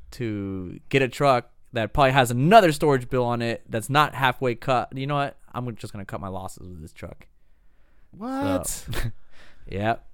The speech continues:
Speaker 1: So I lost it.
Speaker 2: Damn. You just gave him title to it?
Speaker 1: No, I'm pretty sure he probably just put a mechanics lien on it.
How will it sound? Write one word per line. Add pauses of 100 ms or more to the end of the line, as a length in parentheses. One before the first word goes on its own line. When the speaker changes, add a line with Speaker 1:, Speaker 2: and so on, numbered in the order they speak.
(200)
Speaker 1:
So
I
lost
it. (720)
Speaker 2:
Damn. (120)
You
just
gave
him
title
to
it? (460)
Speaker 1:
No,
I'm
pretty
sure
he
probably
just
put
a
mechanics
lien
on
it.